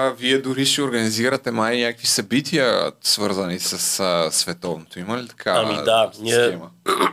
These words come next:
Speaker 2: <clears throat> ние за разлика от, а, стадионите в Катар, където мисля, че е забранено да се скандира дори.
Speaker 1: Сериозно ли,
Speaker 2: Ами,
Speaker 1: бе?
Speaker 2: в смисъл, чух нещо подобно, сега доколко е вярно, ще разберем още днес, предполагам, но реално няма,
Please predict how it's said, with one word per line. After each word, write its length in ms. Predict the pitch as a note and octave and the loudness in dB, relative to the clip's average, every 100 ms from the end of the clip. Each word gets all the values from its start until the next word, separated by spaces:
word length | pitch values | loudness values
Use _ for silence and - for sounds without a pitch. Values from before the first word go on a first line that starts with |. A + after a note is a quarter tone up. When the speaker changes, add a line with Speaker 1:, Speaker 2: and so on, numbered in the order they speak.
| F#3 C3 | 2 2
Speaker 2:
<clears throat> 100 | A2+ | 4
ние 180 | A#2+ | 2
за 140 | A#2+ A2+ | 4 2
разлика 340 | A#2+ B2 - | 2 0 2
от, 280 | A#2+ A#2 - | 2 2 0
а, 420 | A#2 A2+ A2 G#2+ - _ _ _ _ - | 4 8 8 6 0 _ _ _ _ -16
стадионите 640 | - G2+ A2 A2+ A#2 A#2 | -10 -8 0 0 2 0
в 100 | G#2+ - | -2 -2
Катар, 380 | A2 - A2+ - | -4 2 2 2
където 320 | A2+ A2 A2+ | -2 -2 -4
мисля, 240 | A2 A2 | -6 -4
че 240 | - A#2 A2 G#2+ G#2+ G#2+ - | -2 0 2 2 2 0 -2
е 100 | G#2+ G2+ G2 _ _ _ | -4 -4 -6 _ _ _
забранено 600 | G#2 G#2 F#2 G2+ G2 G#2+ A2 | -10 -8 -4 -4 0 0 0
да 60 | |
се 160 | - G#2 | 0 -4
скандира 640 | - G2 F#2 F#2+ G#2 G2+ | -6 -8 -10 -4 0 0
дори. 360 | F#2 G2 F#2+ G2 _ _ _ - | -2 -10 -10 -14 _ _ _ -10
Speaker 1:
Сериозно 600 | - G#2+ G2+ G#2 G2+ G#2 | -4 -2 2 4 4 4
ли, 120 | G#2+ | 2
Speaker 2:
Ами, 400 | G#2+ G#2+ G#2+ A2 | 2 2 2 0
Speaker 1:
бе? 80 | G#2+ | 0
Speaker 2:
в 40 | |
смисъл, 460 | - D3 D#3+ D#3+ - _ _ _ | -2 0 2 0 -2 _ _ _
чух 400 | - D#3+ D3+ - | 0 2 2 0
нещо 300 | C#3 C3+ - | 2 2 0
подобно, 420 | - A2 A2+ B2+ D3 | -10 -2 2 2 2
сега 180 | C3+ | 2
доколко 380 | B2+ B2 A#2+ - | 2 2 0 2
е 80 | G#2+ | 4
вярно, 220 | G#2 A#2+ | 4 2
ще 160 | A#2 G#2+ | 0 -2
разберем 540 | G2+ G2+ G#2+ G#2 G#2 | -2 0 0 0 0
още 220 | G#2 - | -2 -4
днес, 240 | G2 G2+ F#2+ | -6 -4 -4
предполагам, 520 | - _ G2 A2+ D#3+ | -10 _ 2 4 4
но 500 | D3 C#3+ C#3 C3+ B2+ | 2 4 6 6 6
реално 460 | B2 B2+ B2 B2 A#2+ | 6 4 4 4 4
няма, 360 | A#2 A#2+ A#2 | 2 4 4